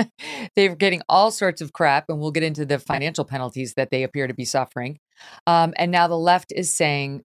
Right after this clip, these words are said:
this is conservatives calling for violence. This is straight out of their playbook. This is what they do.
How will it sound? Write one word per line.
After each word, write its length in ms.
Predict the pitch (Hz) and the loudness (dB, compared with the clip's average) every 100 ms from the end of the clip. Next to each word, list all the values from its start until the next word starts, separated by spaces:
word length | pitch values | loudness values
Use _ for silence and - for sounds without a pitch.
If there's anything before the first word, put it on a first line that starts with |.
| - | -4
this 220 | 156 151 | -2 -2
is 100 | 143 | -4
conservatives 640 | 170 143 151 131 127 117 | -4 -2 -2 -2 -4 -8
calling 400 | - 127 123 120 - - | -4 -4 -4 -8 -14 -6
for 100 | 135 | -4
violence. 500 | 123 120 135 - - _ - - - _ | -2 -4 -8 -12 -12 _ -20 -20 -20 _
This 240 | 175 269 294 | 2 2 2
is 140 | 226 | 0
straight 320 | - 226 208 | 0 2 4
out 160 | 185 165 | 4 2
of 120 | 139 | 0
their 160 | 160 160 | 0 0
playbook. 420 | - 165 135 - - _ _ | 0 -2 -2 -6 -20 _ _
This 160 | 247 247 | -2 0
is 80 | 185 | -2
what 140 | - | 2
they 140 | 208 | 2
do. 200 | 302 254 | 2 -2